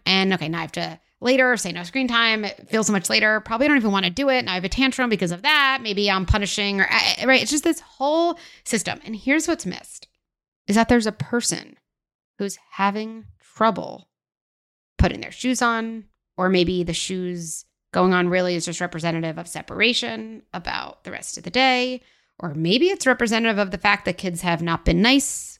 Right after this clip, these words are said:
at school and they always feel left out, or that math is hard. The truth is, if we look at our child as a collection of behaviors to shape, not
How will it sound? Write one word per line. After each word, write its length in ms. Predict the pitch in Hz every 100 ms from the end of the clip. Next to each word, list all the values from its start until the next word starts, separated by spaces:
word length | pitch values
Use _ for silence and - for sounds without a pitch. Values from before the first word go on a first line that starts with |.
| -
at 140 | -
school 540 | - 311 302 294 269
and 120 | 196 190
they 80 |
always 240 | 185 185 170
feel 160 | 180
left 200 | 170 165
out, 260 | 285 285 277
or 80 | 202
that 160 | 180
math 240 | 190 190 175
is 120 | 180
hard. 220 | 233 233 - - - -
The 80 | 269
truth 340 | - 339 523 -
is, 440 | 170 - 214 208 - _ _ _ _ _ -
if 160 | 226
we 120 | 254 247
look 440 | 202 202 302 330 -
at 180 | 220 -
our 100 | 202
child 480 | 170 175 170 170 175 - _ -
as 400 | 180 180 180 175
a 40 |
collection 420 | - - 208 226 247
of 100 | 180
behaviors 680 | 175 - 190 170 170 160
to 100 | -
shape, 500 | 160 - - - _ - _ _ _
not 200 | 214 311